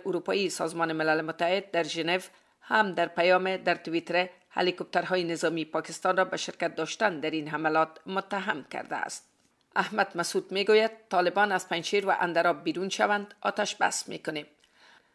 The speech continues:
از سوی دیگر، با ادامه حملات نیروهای طالبان برای تصرف پنجشیر در شمال کابل،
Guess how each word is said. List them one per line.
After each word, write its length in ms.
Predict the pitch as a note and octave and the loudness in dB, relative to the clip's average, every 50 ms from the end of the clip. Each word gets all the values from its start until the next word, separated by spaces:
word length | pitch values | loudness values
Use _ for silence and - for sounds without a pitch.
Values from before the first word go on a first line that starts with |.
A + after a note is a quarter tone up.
| _ _ _ - | _ _ _ -2
از 160 | - - - | 0 0 2
سوی 220 | - G#3 F#3+ F#3+ | 4 4 4 4
دیگر، 260 | E3+ F#3 F3 G3+ G#3 G#3 | 4 4 8 8 8 8
با 200 | - - F#3+ F#3 | 6 4 0 0
ادامه 480 | - F#3 F3 F#3 F3 F#3 G3 G#3 G#3 | 2 2 4 4 4 4 2 2 2
حملات 460 | F3+ F#3 F3+ F3+ F3+ F3 F3+ F3+ - | 2 0 2 4 4 4 4 2 2
نیروهای 460 | F#3+ F#3 F3+ F3 E3 F3 F3 F3 E3+ E3 | -2 -2 -2 0 2 4 4 4 4 2
طالبان 540 | - E3+ E3 E3+ D#3+ F3 F#3+ G3 G3 F#3+ | 0 0 0 2 4 4 2 2 2 0
برای 240 | F3 F3 F3 F#3+ F#3+ | 0 2 2 2 2
تصرف 420 | F#3 - F3+ - - F3 E3+ E3+ F3+ | 2 -2 -4 -2 -2 -2 -2 -2 -4
پنجشیر 460 | E3+ - F3 E3 D#3+ - - F#3 D#3+ | -4 -2 0 -2 -2 -2 -4 -4 -4
در 140 | - F3 D#3 | -2 -4 -4
شمال 420 | - - F3+ E3 E3 D#3+ D#3+ D#3+ | -2 -2 -2 0 0 0 0 0
کابل، 360 | D#3+ - D#3 D#3 F#3+ G3+ G3+ | -2 -2 -2 2 4 2 2